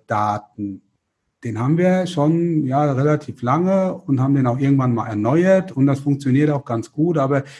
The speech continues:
in Anbetracht der aktuellen Situation und das, was wir hier hinter uns haben, bin ich mir nicht sicher, ob das so die richtige,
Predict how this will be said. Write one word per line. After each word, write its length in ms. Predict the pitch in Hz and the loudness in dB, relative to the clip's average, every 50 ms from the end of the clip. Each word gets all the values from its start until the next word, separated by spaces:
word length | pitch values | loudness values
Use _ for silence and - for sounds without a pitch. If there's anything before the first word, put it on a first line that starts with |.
| - - | -12 -8
in 120 | - 123 | -6 -4
Anbetracht 580 | 120 139 143 165 160 160 151 - 147 143 135 - | 0 0 2 2 2 2 2 2 0 0 0 -2
der 120 | 123 104 | -4 -4
aktuellen 520 | 117 120 - - 117 110 117 135 160 170 160 | -4 -6 -8 -6 -6 -2 0 0 2 2 2
Situation 560 | 165 160 160 160 151 147 - - 147 135 127 | 2 2 2 2 0 0 0 0 0 2 2
und 120 | 120 107 | 0 0
das, 200 | 127 127 123 - | 0 -2 -2 -2
was 180 | 127 123 123 - | -2 -4 -4 -4
wir 80 | 120 107 | -4 -6
hier 140 | 107 104 | -4 -4
hinter 320 | 101 110 131 160 160 170 165 | -2 0 2 2 4 4 2
uns 240 | 156 151 143 - - | 2 0 0 -2 -2
haben, 320 | 123 131 139 143 151 143 - - - - _ _ - | -2 0 0 0 0 -2 -4 -10 -20 -20 _ _ 0
bin 160 | - 139 156 | 2 2 4
ich 320 | - - 151 151 - - | 4 4 2 0 0 -2
mir 180 | 147 143 143 135 | 0 0 2 2
nicht 520 | 131 127 131 143 160 160 - - - - | 2 2 4 2 2 2 0 -4 -10 -4
sicher, 400 | - 151 156 156 - 160 147 - | 0 0 0 2 2 0 0 0
ob 180 | 147 131 - - | -2 -6 -4 -2
das 240 | - 143 139 139 - | -2 -2 -2 0 0
so 140 | 143 139 135 | 0 0 2
die 180 | 131 131 123 | 2 2 0
richtige, 680 | 113 120 143 147 - - - 143 139 135 139 135 139 139 | 2 2 0 0 0 0 0 0 0 2 0 0 0 -2